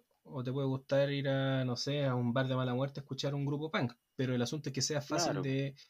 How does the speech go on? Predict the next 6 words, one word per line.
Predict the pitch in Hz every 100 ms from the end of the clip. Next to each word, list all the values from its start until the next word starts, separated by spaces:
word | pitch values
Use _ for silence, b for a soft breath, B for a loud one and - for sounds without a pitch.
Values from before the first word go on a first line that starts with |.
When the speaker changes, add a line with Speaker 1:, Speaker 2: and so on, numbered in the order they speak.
| _
Speaker 1:
acceder | - - 120 120 151 233 - _ - _
a | 143 156
la | 170
cultura. | 196 254 139 - _ -
Speaker 2:
Es | 107
que, | 127